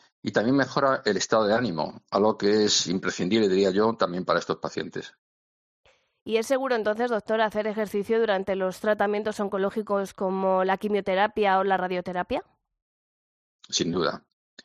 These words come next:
Speaker 1: Y, y no solo es seguro, sino que el ejercicio físico supervisado y bien controlado por profesionales expertos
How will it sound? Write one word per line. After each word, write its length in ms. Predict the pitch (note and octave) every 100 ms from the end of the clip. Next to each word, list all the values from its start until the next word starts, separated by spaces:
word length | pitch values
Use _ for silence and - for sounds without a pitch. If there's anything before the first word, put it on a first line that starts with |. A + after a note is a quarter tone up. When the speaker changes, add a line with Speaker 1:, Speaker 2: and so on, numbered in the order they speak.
| _
Speaker 1:
Y, 240 | - F#2+ G#2+
y 20 |
no 80 | A#2+
solo 220 | D#3 C3
es 80 | -
seguro, 420 | G#2 B2+ F#2+ F2+
sino 300 | F#2+ F2+ F2
que 320 | F2+ F2+ -
el 100 | -
ejercicio 320 | F#2 G2+ G2
físico 360 | A#2+ B2+ B2 A#2
supervisado 840 | G2+ G#2 F#2 - A2+ A2 F#2+ - -
y 100 | F2+
bien 180 | F#2+
controlado 480 | A2 G2+ F#2+ G2+ G#2
por 160 | G2+ F#2
profesionales 540 | F2+ F#2 F2+ F#2 G2
expertos 600 | F#2+ - G#2+ G#2 B2 C#3+